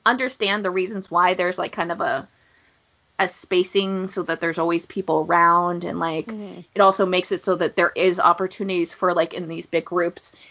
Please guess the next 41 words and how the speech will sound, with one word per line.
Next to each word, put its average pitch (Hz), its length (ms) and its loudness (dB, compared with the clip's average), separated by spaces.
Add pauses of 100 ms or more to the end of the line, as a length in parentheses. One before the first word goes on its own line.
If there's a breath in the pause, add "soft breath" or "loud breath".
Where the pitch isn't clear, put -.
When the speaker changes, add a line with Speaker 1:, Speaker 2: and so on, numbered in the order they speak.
(160 loud breath)
Speaker 1:
if, 170 320 -6
you 190 80 -2
know, 165 140 2
half - 360 0
the 160 120 -4
members 165 480 -4
are 156 240 0
in 170 200 -4
the 165 60 -2
military, 175 560 2
then 165 460 -4 (100)
the 185 120 2
other 175 160 4
half 160 340 2
get 175 140 -4
to - 60 -4
actually 160 320 -2
do 156 140 -4
solo 170 380 0
works 175 520 -2
when 165 200 -6
they - 160 -12 (120)
probably 170 280 2
Speaker 2:
Yeah. 226 220 2
Speaker 1:
wouldn't 175 340 -8
before. 185 320 4
Speaker 2:
And - 420 -2
then 339 100 6
you 392 100 -2
can 415 140 -2
look 349 160 0
at 330 120 2
a 311 40 -4
group 254 380 -4
like, 226 480 -4 (240)
like 226 180 -8
Super 339 360 -4
Junior 196 420 -8
that 185 180 -8
successfully, 208 880 -4
like, 185 500 -4